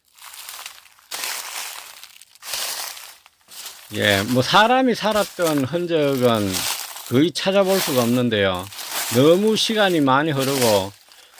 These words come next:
또 지금은, 어, 계절이 계절인 만큼 낙엽이 이렇게 수북히 쌓여서,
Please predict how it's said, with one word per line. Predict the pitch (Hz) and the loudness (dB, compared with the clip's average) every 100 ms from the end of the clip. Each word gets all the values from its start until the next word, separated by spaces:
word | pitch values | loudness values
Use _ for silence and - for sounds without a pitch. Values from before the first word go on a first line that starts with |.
| - _ - | -20 _ -12
또 | 156 151 | -2 0
지금은, | 139 180 190 214 208 180 165 147 135 113 101 - _ _ _ _ _ _ - _ | 0 -2 2 2 4 4 4 4 4 0 -2 -12 _ _ _ _ _ _ -20 _
어, | 107 107 107 104 104 101 - | -8 -4 -2 0 0 -2 -4
계절이 | - 143 175 196 175 | 0 2 4 2 0
계절인 | 135 139 147 156 147 127 | 2 0 2 0 2 2
만큼 | 127 127 113 98 90 - | 2 0 0 0 -2 -2
낙엽이 | 120 160 196 208 180 | 2 2 4 2 2
이렇게 | 131 131 131 | 0 0 -6
수북히 | - - 139 139 156 160 175 | -8 -6 -2 0 0 -2 -4
쌓여서, | 165 131 135 127 104 | 0 2 2 0 0